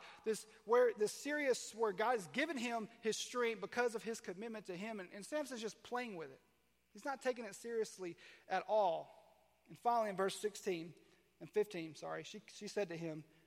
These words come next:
"How can you say, 'I love you,' when you won't confide in me?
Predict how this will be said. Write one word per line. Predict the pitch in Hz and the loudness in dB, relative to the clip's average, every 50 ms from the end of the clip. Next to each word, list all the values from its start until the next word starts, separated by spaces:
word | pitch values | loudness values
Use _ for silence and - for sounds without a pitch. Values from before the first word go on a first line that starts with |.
| _ _ _ | _ _ _
"How | - 277 359 | -4 -4 -2
can | - 339 | -2 -2
you | 294 262 | -2 -2
say, | - - 262 240 | 0 2 4 4
'I | 202 | 4
love | 185 180 196 226 240 208 | 4 4 2 2 2 0
you,' | 196 175 175 | -2 -6 -6
when | 180 185 | -6 -6
you | 180 175 | -4 -4
won't | 185 196 190 | -4 -4 -6
confide | - 165 139 - 170 170 180 165 | -8 -12 -6 -2 0 0 0 0
in | 160 139 | -2 -6
me? | 143 156 156 | -14 -16 -18